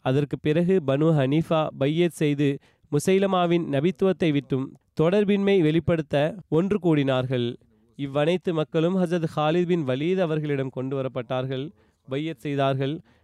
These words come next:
மேலும் தாங்கள் மீண்டும் இஸ்லாத்தை ஏற்றுக்கொள்வதற்கான அறிவிப்பு செய்தார்கள். ஹசரத் ஹாலித் பின் வலீத் அவர்கள் அவர்களது ஒரு கூட்டத்தை ஹசரத் அபூபக்கர் சித்திக் அவர்களிடம் மதீனா முனவ்வரா அனுப்பி வைத்தார்கள்.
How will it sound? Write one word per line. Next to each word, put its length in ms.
மேலும் 400
தாங்கள் 340
மீண்டும் 400
இஸ்லாத்தை 600
ஏற்றுக்கொள்வதற்கான 920
அறிவிப்பு 420
செய்தார்கள். 680
ஹசரத் 320
ஹாலித் 280
பின் 180
வலீத் 300
அவர்கள் 480
அவர்களது 520
ஒரு 220
கூட்டத்தை 600
ஹசரத் 260
அபூபக்கர் 460
சித்திக் 480
அவர்களிடம் 680
மதீனா 420
முனவ்வரா 520
அனுப்பி 300
வைத்தார்கள். 680